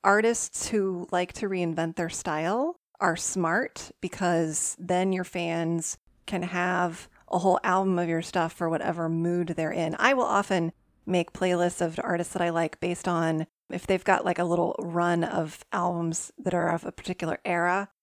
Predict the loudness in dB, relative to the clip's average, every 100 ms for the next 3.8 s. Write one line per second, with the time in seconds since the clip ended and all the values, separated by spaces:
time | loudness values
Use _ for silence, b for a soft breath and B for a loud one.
0 | _ -4 -2 -2 -2 0 0 2 4 6
1 | 6 6 6 6 6 4 2 0 -2 0
2 | 2 2 -2 _ _ _ -2 2 4 4
3 | 4 2 2 2 0 -4 -6